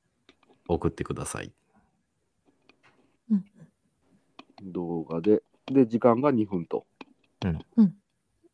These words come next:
Speaker 2: 二分以内で。
Speaker 1: 二分以内で。
Speaker 3: 二分以内。
Speaker 1: うん。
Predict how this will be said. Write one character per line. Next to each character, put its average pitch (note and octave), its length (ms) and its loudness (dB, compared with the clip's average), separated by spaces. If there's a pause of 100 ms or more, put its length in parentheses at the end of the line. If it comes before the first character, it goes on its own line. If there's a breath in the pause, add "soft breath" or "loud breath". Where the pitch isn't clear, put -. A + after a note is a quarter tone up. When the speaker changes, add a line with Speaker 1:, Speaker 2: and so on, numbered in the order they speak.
(800)
Speaker 2:
二 F3 100 2
分 F#3 200 4
以 G3 100 2
内 D3+ 180 4
で。 - 140 -4 (360)
Speaker 1:
二 - 60 -14
分 E2 180 -8
以 D#2+ 100 -4
内 F2+ 180 -12
で。 - 100 -10
Speaker 3:
二 F2 80 -8
分 E2 80 -4
以 E2 60 -6
内。 - 160 -14 (340)
Speaker 1:
う E2 40 -8
ん。 - 140 -8